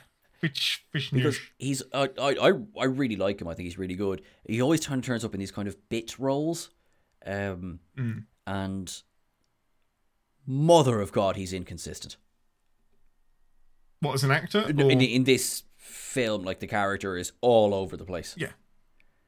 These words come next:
Speaker 1: I mean, it, the entire scene on the, the space station is just, you just think, "It's fine, it's a refueling."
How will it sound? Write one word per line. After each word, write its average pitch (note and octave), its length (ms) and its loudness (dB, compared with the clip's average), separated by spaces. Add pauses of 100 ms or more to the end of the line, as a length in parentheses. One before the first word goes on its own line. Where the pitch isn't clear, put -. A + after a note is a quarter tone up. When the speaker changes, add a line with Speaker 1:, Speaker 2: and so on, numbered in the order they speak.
(1120)
Speaker 1:
I G#3 80 -2
mean, G#3 320 2
it, - 260 -2 (720)
the G3 140 6
entire G#3 420 6
scene E3+ 540 4
on C3 540 2 (460)
the, A#2+ 640 6 (560)
the C3 60 -6
space B2+ 340 2
station A2+ 640 -4
is B2 340 4
just, C#3+ 640 4 (580)
you F3 120 0
just A3+ 200 0
think, G3+ 300 2
"It's F3 160 -2
fine, B2+ 380 -4
it's D3 180 -2
a D3+ 60 0
refueling." C3 680 0